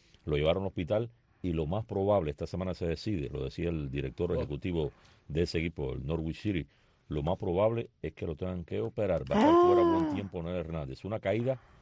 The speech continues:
Speaker 1: en su casa. ¿Qué te parece?
Speaker 3: O sea, que el primer cubano que juega en la Liga Premier jugó exactamente la mitad de un partido y
Speaker 1: Sí.
Speaker 3: ya está en veremos.
Speaker 1: Ujú, sí, lamentable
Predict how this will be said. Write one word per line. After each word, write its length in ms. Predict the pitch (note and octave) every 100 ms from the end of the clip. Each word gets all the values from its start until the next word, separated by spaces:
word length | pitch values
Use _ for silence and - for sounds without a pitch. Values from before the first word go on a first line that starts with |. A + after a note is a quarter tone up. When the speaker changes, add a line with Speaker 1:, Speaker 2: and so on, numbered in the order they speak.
| - - -
Speaker 1:
en 140 | G#2
su 140 | - G#2
casa. 280 | F2 - - _
¿Qué 100 | F2
te 120 | E2+
parece? 320 | D#2+ C#2+ - - -
Speaker 3:
O 60 |
sea, 220 | D3 F#3+
que 80 | C#3+
el 60 | C#3+
primer 280 | C3+ D3 F#3+
cubano 420 | G3 F#3 F#3 F#3
que 80 | E3
juega 280 | C3+ E3 E3+
en 60 |
la 100 | D3
Liga 240 | D3 E3 E3
Premier 440 | C3+ C3+ D#3 E3+
jugó 300 | D3 B2+ D#3
exactamente 600 | D3 D#3+ D3+ D3 D#3+ D#3+
la 100 | C#3+
mitad 360 | C3 B2 D3 D#3
de 80 | E3
un 80 | D3
partido 480 | C#3 C3 F3 F#3 -
y 80 |
Speaker 1:
Sí. 100 | C#3 B2
Speaker 3:
ya 80 |
está 240 | C#3+ - D3+
en 80 | D#3
veremos. 420 | C3 A#2+ F2 -
Speaker 1:
Ujú, 360 | D#2+ D2 C2+ E2
sí, 480 | F2+ - - - B1+ - -
lamentable 920 | C#2+ C2 B1+ F2 F#2 E2+ D2+ C#2 B1